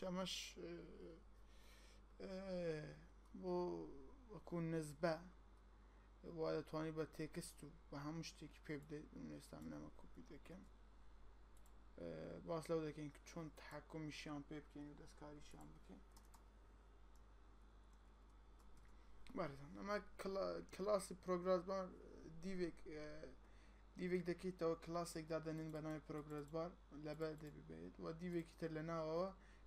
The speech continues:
کلاسی پرۆگرێس داش بار. ئەمە ڕول پرۆگرێس، ئارەی ڤالو شەست. ئێ، ئارەی ڤال من مەوەستی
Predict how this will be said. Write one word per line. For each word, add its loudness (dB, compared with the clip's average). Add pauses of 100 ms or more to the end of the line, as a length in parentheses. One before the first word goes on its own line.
کلاسی 2 (100)
پرۆگرێس 4 (500)
داش 8 (120)
بار. 4 (240)
ئەمە 2 (480)
ڕول 2 (180)
پرۆگرێس، 0 (100)
ئارەی 4
ڤالو 0 (140)
شەست. -8 (1040)
ئێ، 4 (200)
ئارەی 8 (100)
ڤال 10 (140)
من 0
مەوەستی 0